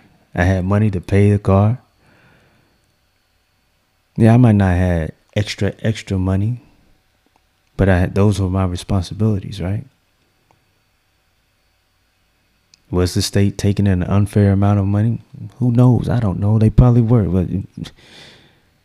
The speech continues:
that was my bed, right? Who am I to complain about the situation that I created?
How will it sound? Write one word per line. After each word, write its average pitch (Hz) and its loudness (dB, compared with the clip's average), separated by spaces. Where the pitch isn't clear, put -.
that 98 4
was 101 6
my 107 6
bed, 87 0
right? 98 -4
Who 120 8
am 120 6
I 113 4
to 110 0
complain 107 0
about 82 -4
the - -2
situation 92 -4
that 87 -4
I 90 -2
created? 101 -4